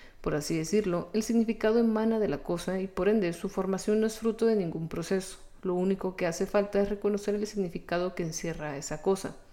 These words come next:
Se advierte enseguida que este punto de vista refleja la postura tradicional del realismo en la filosofía, postura ampliamente adoptada y hondamente arraigada en las ciencias sociales y psicológicas.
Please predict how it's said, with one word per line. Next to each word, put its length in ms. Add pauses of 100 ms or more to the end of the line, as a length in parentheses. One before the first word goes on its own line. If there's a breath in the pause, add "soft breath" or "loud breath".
(500 loud breath)
Se 160
advierte 460
enseguida 600
que 100
este 200
punto 300
de 120
vista 320
refleja 420
la 140
postura 440
tradicional 600
del 100
realismo 640 (200)
en 140
la 100
filosofía, 640 (640 loud breath)
postura 560 (280 loud breath)
ampliamente 600
adoptada 640
y 140
hondamente 520
arraigada 520
en 80
las 120
ciencias 340
sociales 540
y 20
psicológicas. 840